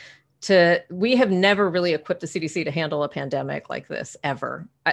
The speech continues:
and, and we have consistently underfunded, undermined, underinvested in technology. It's the same reason that if you walk into a hospital today, if you walk into the Mayo Clinic today, the I D number you get there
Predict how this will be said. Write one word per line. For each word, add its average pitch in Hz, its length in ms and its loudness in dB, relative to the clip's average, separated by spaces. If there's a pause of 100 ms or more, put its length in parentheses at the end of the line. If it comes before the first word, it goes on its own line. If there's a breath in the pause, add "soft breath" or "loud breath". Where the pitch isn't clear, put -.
and, 165 260 2
and 175 240 2
we 202 200 4
have 185 200 0 (420 loud breath)
consistently 190 680 0
underfunded, 180 840 0
undermined, 165 840 0 (100)
underinvested 170 800 0
in 151 300 -4
technology. 151 760 -2
It's 180 180 -6
the 226 100 -2
same 240 260 2
reason 208 300 2
that 190 120 2
if 175 140 -6
you 196 160 0
walk 196 260 4
into 165 380 -4
a 151 100 0
hospital 151 480 -2
today, 147 340 -4
if 147 120 -10
you 214 80 -8
walk 208 260 2
into 170 320 -4
the 160 120 -6
Mayo 165 240 0
Clinic 165 320 -6
today, 156 380 -2 (320 loud breath)
the - 140 -2
I 165 140 4
D 170 140 0
number 165 180 -2
you 156 160 -4
get 151 220 -2
there 160 360 2